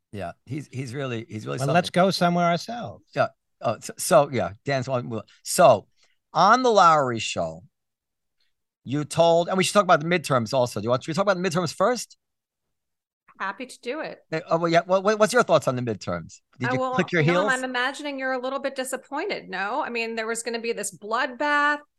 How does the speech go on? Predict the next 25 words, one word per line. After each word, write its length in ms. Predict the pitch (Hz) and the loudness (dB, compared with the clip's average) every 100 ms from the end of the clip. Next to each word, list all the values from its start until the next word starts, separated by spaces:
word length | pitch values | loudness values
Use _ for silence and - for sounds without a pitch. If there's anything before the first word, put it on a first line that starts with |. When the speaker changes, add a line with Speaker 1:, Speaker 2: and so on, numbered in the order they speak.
| _ | _
Speaker 3:
Heads, 760 | - - 247 247 254 233 233 - _ _ | -20 -8 -4 -2 -4 -8 -12 -14 _ _
progressive 540 | 226 240 226 233 262 | -8 -4 -2 -4 -8
heads 420 | 247 247 254 226 | -6 -4 -4 -8
were 80 | 220 | -10
gonna 160 | 220 202 | -8 -8
be 120 | 190 | -10
rolling 720 | 170 196 214 254 262 262 247 | -8 -6 -2 -2 -2 -6 -8
in 80 | 190 | -12
the 80 | 175 | -12
street. 720 | - - 240 254 294 311 - | -14 -14 -10 -10 -8 -10 -12
It 160 | 202 214 | -14 -8
looks 320 | 285 - - | -8 -6 -6
like, 260 | 285 277 | -6 -8
in 140 | 180 185 | -12 -16
fact, 540 | - 180 254 285 - - | -10 -4 -4 -6 -14 -10
unbelievably, 1120 | 226 254 202 190 190 208 240 262 269 277 285 294 | -8 -8 -8 -10 -10 -10 -8 -8 -8 -10 -12 -12
the 120 | 196 | -10
Democrats 440 | 233 226 233 226 | -10 -8 -8 -8
could 140 | - 180 | -8 -10
hold 260 | 202 214 | -6 -6
on 420 | 185 185 226 240 240 | -6 -8 -8 -10 -14
to 100 | 170 | -12
the 100 | 165 | -10
Senate. 520 | - - 226 294 - _ _ _ _ _ _ _ - | -8 -8 -8 -8 -12 _ _ _ _ _ _ _ -10
Some 520 | - 247 233 226 | -4 -2 -2 -6